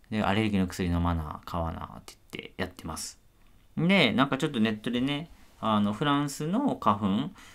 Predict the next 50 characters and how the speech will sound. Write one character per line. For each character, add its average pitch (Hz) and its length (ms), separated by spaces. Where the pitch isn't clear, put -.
で 139 60
も 131 240
フ 214 100
ラ 233 140
ン 233 80
ス 233 80
も 170 80
そ - 80
の、 - 200
地 233 140
方 208 160
に 110 100
よ 101 80
っ 104 40
て 101 340
花 107 180
粉 113 100
の 113 320
あ 127 80
れ 127 100
が 123 60
違 131 180
う 123 140
の 101 100
か 95 100
ち - 60
ょ - 0
っ - 40
と 95 80
わ 113 100
か 143 140
ん 123 100
な 92 100
い 85 60
ん 82 80
で 82 80
す - 120
け 80 80
ど 95 100
も、 160 320
パ 220 100
ッ 220 80
と - 200
調 151 260
べ 104 100
た 95 120
感 92 280
じ 92 80
や 85 120
と、 117 400